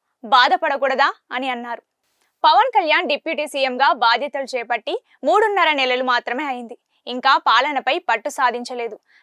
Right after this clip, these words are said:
తిరుమల లడ్డు నెయ్యి కల్తీ విషయంలో జరుగుతున్న పరిణామాలపై ఆయన కలత చెందారని అనుకోవచ్చు. మొత్తంగా పవన్ కళ్యాణ్ పూర్తి స్థాయి హిందుత్వ నేతగా మారిపోయారని అనుకోవచ్చు.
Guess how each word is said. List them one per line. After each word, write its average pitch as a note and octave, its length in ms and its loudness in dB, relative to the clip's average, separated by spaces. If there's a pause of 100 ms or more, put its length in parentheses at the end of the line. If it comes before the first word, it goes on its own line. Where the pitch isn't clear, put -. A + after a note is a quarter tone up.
తిరుమల G#4+ 380 4
లడ్డు D4+ 220 4 (100)
నెయ్యి C4+ 300 0
కల్తీ C4 300 2
విషయంలో B3+ 400 -4 (400)
జరుగుతున్న A4 460 4 (120)
పరిణామాలపై E4+ 680 2 (140)
ఆయన B3 240 0
కలత A#3+ 200 0 (100)
చెందారని B3 500 0
అనుకోవచ్చు. B3 520 -6 (380)
మొత్తంగా B3+ 420 0 (360)
పవన్ G4+ 280 6
కళ్యాణ్ F4 380 2
పూర్తి C4+ 340 -2
స్థాయి C#4 260 2 (100)
హిందుత్వ C4 420 -4
నేతగా A#3 320 0 (380)
మారిపోయారని D4 800 2
అనుకోవచ్చు. A#3+ 520 -6